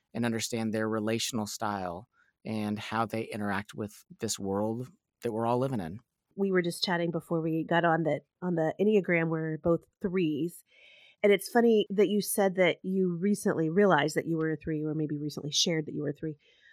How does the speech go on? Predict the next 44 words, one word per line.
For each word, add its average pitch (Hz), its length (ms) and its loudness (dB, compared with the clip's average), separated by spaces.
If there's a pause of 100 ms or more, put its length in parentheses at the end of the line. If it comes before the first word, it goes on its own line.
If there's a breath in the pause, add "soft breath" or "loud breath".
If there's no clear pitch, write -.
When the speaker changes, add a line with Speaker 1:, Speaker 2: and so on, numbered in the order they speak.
(460 soft breath)
Speaker 2:
and 180 160 2
you 175 180 0
thought 196 220 6
you 175 140 0
were 160 120 2
a - 240 -2
four. 165 500 4 (100)
And 175 400 4 (360)
for 208 200 2
those 180 220 4
that 175 220 0
are 170 80 0
not 165 200 0
familiar 160 260 -2
with 160 140 -2
the - 100 -4
Enneagram, 156 440 -4
there 180 140 2
is 214 160 6
a, 185 100 4 (220)
a - 60 2 (340)
pretty 269 240 2
big 175 200 2
difference 170 340 -2
between 165 300 -2
a - 20 -2
three 170 240 -4
and 160 80 2
a 151 40 -2
four. 151 500 -2 (580)
And 180 460 4 (100)
hearing 240 500 4
you 202 140 4
talk - 320 0
about 170 440 0 (760)
when 202 220 2
you 208 100 0
were 202 100 2
in 190 120 0
high 180 180 0
school 175 400 0
and 170 140 0
you 170 80 0
heard 175 460 -2